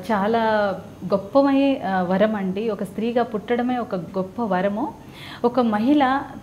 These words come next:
తన ఎప్పుడు తనను తాను ఒక ప్రకృతితో పోల్చుకోవచ్చు. So మహిళ ఎప్పుడు ప్రకృతితో పోల్చబడింది కాబట్టి తన ఒక పంచభూతము. So పంచభూతాలలో తను కలిసిపోయి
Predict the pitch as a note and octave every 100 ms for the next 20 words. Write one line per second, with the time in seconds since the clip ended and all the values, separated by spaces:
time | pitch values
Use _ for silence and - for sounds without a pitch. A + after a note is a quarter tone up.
0 | A3 G#3+ G#3+ G#3 - C#4 C4+ C4 B3+ A3+
1 | F#3+ A3 A3 A3+ A3+ A3 G#3+ G#3+ G#3 -
2 | - - - G#3 A3 A3 A3+ B3+ D4+ D#4
3 | D#4 D#4 D4+ B3 A#3+ - G#3+ F#3 F#3+ E3+
4 | - - - - - G#3 G3+ G3+ A#3+ B3
5 | A#3+ A3 - A#3+ A#3+ - G#3 A#3+ B3 -
6 | C4 B3+ A3 G#3+ G#3 G3+ F#3+ F#3+ F#3 F#3
7 | F#3+ F#3 C#4 G4+ - - - - A#3 C4
8 | B3+ B3 G#3 G#3+ B3+ A3 G#3 F#3+ E3 D#3+
9 | - - - - - G#3 G3 G3 A3 A#3
10 | B3+ C4+ C4+ B3 A#3+ A#3+ A#3+ A#3 B3+ B3+
11 | B3 A3 G#3+ G#3 G#3 G3+ A3 A#3 A3+ A3+
12 | C4 A#3+